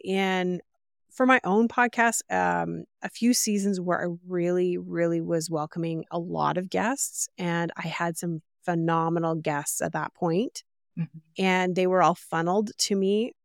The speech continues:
Speaker 1: which was g-, really great.
Speaker 2: That
Speaker 1: I
Speaker 2: is
Speaker 1: have since
Speaker 2: amazing.
Speaker 1: changed my model a bit,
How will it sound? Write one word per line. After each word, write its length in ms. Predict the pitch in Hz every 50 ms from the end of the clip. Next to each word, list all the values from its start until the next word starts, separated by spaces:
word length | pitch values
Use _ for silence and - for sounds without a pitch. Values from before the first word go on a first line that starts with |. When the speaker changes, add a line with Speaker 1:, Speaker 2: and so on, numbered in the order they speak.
| _ _ _ _
Speaker 1:
which 180 | - 185 - 180
was 120 | 180 165
g-, 60 | 165 - - _ 160
really 340 | 170 175 202 208 196 180 175
great. 560 | 165 - - 170 160 170 214 262 277 - - - _ _ _ _
Speaker 2:
That 160 | - 143 139 135 139
Speaker 1:
I 100 | 170 196
Speaker 2:
is 60 | 208
Speaker 1:
have 120 | 214 202 180
since 360 | - - 202 196 185 175 -
Speaker 2:
amazing. 80 | - - - -
Speaker 1:
changed 380 | 196 170 175 185 202 196 196
my 100 | 202 185
model 480 | 175 160 156 156 156 175 196 214 214 208
a 60 | 202
bit, 280 | 185 208 220 233 233